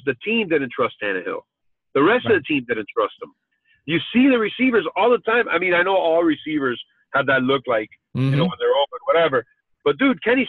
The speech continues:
Speaker 1: Stills would be forty yards down the field, and I gotta believe in his mind, he's thinking, "I'm running for nothing. Like, I'm doing
Speaker 2: Right.
Speaker 1: this for nothing."
Speaker 2: He was
Speaker 1: The ball's
Speaker 2: open.
Speaker 1: never
Speaker 2: He,
Speaker 1: coming.
Speaker 2: he was open this year. Parker never was, but Stills,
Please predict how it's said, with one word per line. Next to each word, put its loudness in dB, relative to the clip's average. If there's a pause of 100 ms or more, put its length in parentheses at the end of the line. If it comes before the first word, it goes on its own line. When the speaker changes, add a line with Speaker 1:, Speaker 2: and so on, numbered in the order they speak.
Speaker 1:
Stills 0
would -2
be -2 (920)
forty 4
yards 2
down 2
the 0 (100)
field, 2 (300)
and -2
I 2
gotta 0
believe 0
in 0
his 0
mind, -2
he's -8
thinking, -6
"I'm -2
running -2
for -4
nothing. -4 (100)
Like, 0
I'm -2
doing 2
Speaker 2:
Right. -2
Speaker 1:
this -6
for -18
nothing." -2 (100)
Speaker 2:
He 2
was 2
Speaker 1:
The 4
ball's 4
Speaker 2:
open. -2
Speaker 1:
never -4
Speaker 2:
He, -2
Speaker 1:
coming. 2 (240)
Speaker 2:
he 4
was 2
open 0
this -6
year. -2
Parker -2
never -2
was, -2
but -4
Stills, 0